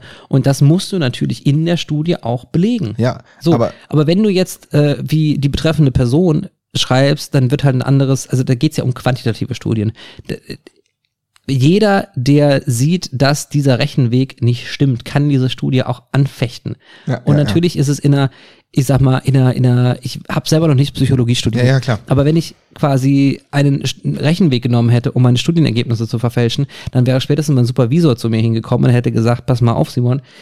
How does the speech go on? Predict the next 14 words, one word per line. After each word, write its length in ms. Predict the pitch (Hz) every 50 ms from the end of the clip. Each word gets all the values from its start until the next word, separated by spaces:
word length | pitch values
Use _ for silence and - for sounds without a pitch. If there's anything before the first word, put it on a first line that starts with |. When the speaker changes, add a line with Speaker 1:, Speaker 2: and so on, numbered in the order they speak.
| - -
Speaker 1:
das 160 | - 127 117 -
kannst 260 | - 160 180 - -
du 60 | 131
so 140 | 113 120 117
machen, 400 | 117 117 - - 123 127 151 - - _ _
aber 160 | - 127 127
dann 100 | 123 127
ist 140 | 143 139 -
halt 120 | 117 101
scheiße." 460 | - - 147 135 151 - - 101 95 - _ _ _ _ _ _
Ne? 200 | - 123 143 151 - _ - -
Das 200 | - - - -
reißt 240 | 131 175 175 -
das, 180 | 127 120 - -